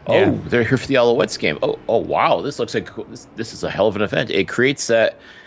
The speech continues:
Speaker 2: that buzz, that sort of thinking, like, "Oh, maybe I should be here. Maybe I should, I should be checking this out." I mean,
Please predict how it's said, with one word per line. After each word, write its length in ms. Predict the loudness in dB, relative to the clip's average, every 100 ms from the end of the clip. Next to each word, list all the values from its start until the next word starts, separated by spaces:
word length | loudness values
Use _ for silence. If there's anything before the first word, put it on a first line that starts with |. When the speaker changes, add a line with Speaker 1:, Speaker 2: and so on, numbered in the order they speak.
| -18 0
Speaker 2:
that 220 | 0 0
buzz, 260 | 0 0 2
that 280 | -2 -2 -4
sort 200 | -2 0
of 180 | 0 -4 -18
thinking, 280 | -6 -4 -2 -2
like, 120 | -2 0
"Oh, 180 | 0 0
maybe 260 | -2 0 2
I 60 | 2
should 260 | 0 0
be 160 | 0 2
here. 220 | 2 2
Maybe 240 | 2 0
I 40 | 0
should, 220 | -2 0
I 80 | 0
should 160 | 0 0
be 100 | -2
checking 380 | 0 -2 -2 -6
this 180 | -2 0
out." 260 | 0 -2 -8
I 20 | -10
mean, 160 | -10